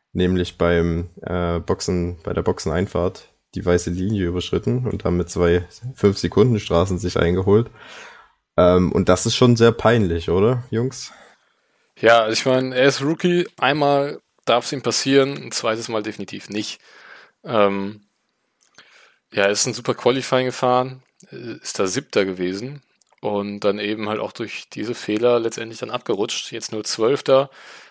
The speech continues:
Speaker 2: ähm, aber grundsätzlich auch Gasly ja nur Neunter. Ich, ich weiß nicht, ob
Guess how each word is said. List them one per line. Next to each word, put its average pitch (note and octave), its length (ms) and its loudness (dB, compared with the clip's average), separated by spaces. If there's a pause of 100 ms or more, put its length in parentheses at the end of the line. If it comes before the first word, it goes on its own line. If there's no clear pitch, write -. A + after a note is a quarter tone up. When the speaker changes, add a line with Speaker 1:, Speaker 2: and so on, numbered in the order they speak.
(300)
Speaker 2:
ähm, A2+ 520 -4 (320)
aber A2 220 2
grundsätzlich - 580 -4
auch - 160 -4
Gasly D3+ 340 0
ja C#3+ 100 2
nur C#3+ 300 0
Neunter. C#3 560 0
Ich, - 360 -6 (360)
ich - 140 -10
weiß E3 220 0
nicht, A#2+ 140 -4
ob G#2+ 100 -12